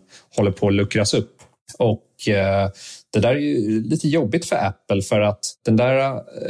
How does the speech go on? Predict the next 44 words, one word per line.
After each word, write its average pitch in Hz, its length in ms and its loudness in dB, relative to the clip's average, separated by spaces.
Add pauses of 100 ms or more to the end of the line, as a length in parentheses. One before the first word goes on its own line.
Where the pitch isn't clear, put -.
(180)
App 120 220 -2
Store, 110 460 2
liksom, 104 500 0
avgiften 110 640 0
har 131 120 2
ju 117 60 2
varit 107 300 0
en 107 140 2
drivande 117 440 2
faktor - 420 -4
bakom 98 560 0 (280)
den - 80 0
snabba 104 420 0
tillväxten 107 800 0
i 95 80 0
deras 95 460 0
affärsområde 98 560 0
services, - 800 0 (380)
som 104 240 2
har 101 80 2
varit 95 220 0
den 95 100 -2
stora 98 300 0
tillväxtdrivaren 110 840 0
i 90 100 -2
Apple, 92 580 -4
eh, 95 280 0
under 98 140 2
ett 95 120 0
antal 90 320 0
år. 92 220 0 (760)
Eh, 95 500 0
så - 180 0
det, - 140 0
så - 180 0
det 117 80 2
blir 123 160 2
lite 127 240 0
jobbigt 120 260 0
för - 60 -4
dem 107 120 2
att 104 80 0
hantera, 104 400 0
men, 110 200 2